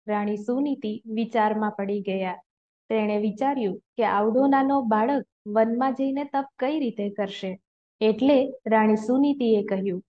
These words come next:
"બેટા, મારે તો તું એકમાત્ર સુખ છે. જો તું ચાલ્યો જઈશ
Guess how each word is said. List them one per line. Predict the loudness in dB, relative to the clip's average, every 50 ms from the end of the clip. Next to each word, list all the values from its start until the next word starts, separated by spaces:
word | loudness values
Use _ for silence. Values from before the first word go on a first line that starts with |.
| _ -8
"બેટા, | -2 4 4 6 6 6 4 2 2 2 0 -2 -6 -14 _ -6
મારે | 0 2 4 4 6 6 6 4 4
તો | 2 2 0 -2 -2 -4 -8 -14 _ _ -10
તું | -10 -10 -10 -8
એકમાત્ર | -6 -6 -6 -6 -4 -4 -4 -4 -4 -2 -2 -2 -2 -2
સુખ | -2 -2 -2 -2 -2
છે. | -6 -8 -6 -6 -6 -6 -8 -12 _ _ _ _ _
જો | -4 -2 -2
તું | -2 -2 -2 -2 -2 0
ચાલ્યો | 2 2 2 4 4 2 0 0
જઈશ | 0 0 0 0 -2 -6